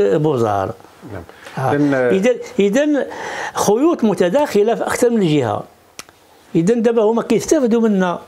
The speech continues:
Speaker 1: اقصى ما يمكن. حنا التجربه ديالنا اقل منهم.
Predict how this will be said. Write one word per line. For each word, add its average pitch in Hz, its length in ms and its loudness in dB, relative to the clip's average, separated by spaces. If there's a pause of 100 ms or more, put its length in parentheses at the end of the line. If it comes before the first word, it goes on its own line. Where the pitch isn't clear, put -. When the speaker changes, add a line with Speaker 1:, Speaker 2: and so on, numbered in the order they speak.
(120)
Speaker 1:
اقصى - 340 0
ما 226 100 0
يمكن. 202 480 0 (260)
حنا 269 220 2
التجربه 247 440 0
ديالنا 254 340 2
اقل 302 300 -2
منهم. 170 460 0